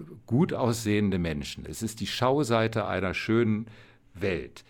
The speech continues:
Hans Abich zählte erkennbar nicht dazu. Und nun sage ich mir, ein fünfzehnjähriger, der zur Hitlerjugend geht, äh,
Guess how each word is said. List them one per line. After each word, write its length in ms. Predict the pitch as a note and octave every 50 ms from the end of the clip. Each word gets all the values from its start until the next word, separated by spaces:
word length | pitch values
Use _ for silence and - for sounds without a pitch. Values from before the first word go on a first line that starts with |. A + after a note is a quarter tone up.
| - _ -
Hans 240 | - A2 A#2 A#2 -
Abich 540 | - - A#2+ D3 C#3+ D3+ D#3+ D3+ - - -
zählte 340 | - B2 B2 B2+ - B2+
erkennbar 600 | E2+ G#2+ G#2 - - A2+ A#2 A#2+ A#2+ G#2 A2+ A2
nicht 280 | G2 F2 E2+ - - -
dazu. 360 | D2 C2+ C#2 - - - C2
Und 140 | C2+ D2 E2+
nun 140 | G2+ A2 A2
sage 220 | B2 B2+ B2+ B2+
ich 120 | A#2 - -
mir, 240 | A2+ A2+ A#2 A2
ein 140 | A2 A2 G2
fünfzehnjähriger, 1120 | - - - F3 F3+ F3+ - - - - B2 A2 G#2+ A2+ A2+ A#2+ A2+ A2+ A#2 - A2 G#2 G#2
der 380 | G2+ G#2 G#2 G#2 G2+ G2 G2+ - - - - - - -
zur 160 | - - A2+
Hitlerjugend 760 | F#2+ B2 - - G#2+ F#2 E2 C#2+ - D2 C#2 C2 B1+ B1 - -
geht, 320 | - C#2 C2+ C2+ - - - - - - - - - - - - _ -
äh, 140 | G#2+ F#2+